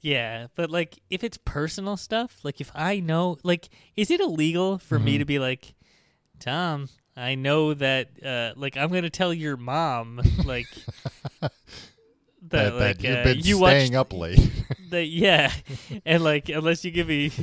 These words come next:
Speaker 1: <laughs> you know,
Speaker 2: <laughs> Yeah,
Speaker 1: five thousand dollars.
Speaker 2: yeah, where's the line?
Speaker 1: It's like, or, like, I don't know, like, people make deals all the time.
Speaker 2: Yeah.
Speaker 1: It's just deal making.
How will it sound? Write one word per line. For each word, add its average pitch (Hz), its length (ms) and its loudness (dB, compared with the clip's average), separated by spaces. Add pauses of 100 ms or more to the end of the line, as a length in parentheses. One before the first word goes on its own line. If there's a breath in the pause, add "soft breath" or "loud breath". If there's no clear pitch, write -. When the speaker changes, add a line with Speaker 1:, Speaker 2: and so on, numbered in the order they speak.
(100)
Speaker 1:
<laughs> - 260 -6
you 156 80 2
know, 139 200 2
Speaker 2:
<laughs> 143 40 -6 (140)
Yeah, 202 100 -10
Speaker 1:
five 240 520 4
thousand 226 400 6
dollars. - 0 -
Speaker 2:
yeah, 311 280 10
where's 294 300 4
the 311 140 4
line? 233 640 2 (1040 loud breath)
Speaker 1:
It's 294 200 -4
like, 247 280 -6 (880)
or, 165 360 -2
like, - 680 -6
I 196 160 0
don't 247 140 0
know, 277 320 0
like, 190 340 -6 (360)
people 226 240 -12
make 185 360 -10
deals 214 440 -4
all 233 160 -2
the 240 100 -4
time. 240 360 -6
Speaker 2:
Yeah. 294 260 2
Speaker 1:
It's 107 100 0
just - 220 -6
deal 214 320 0
making. 127 520 -6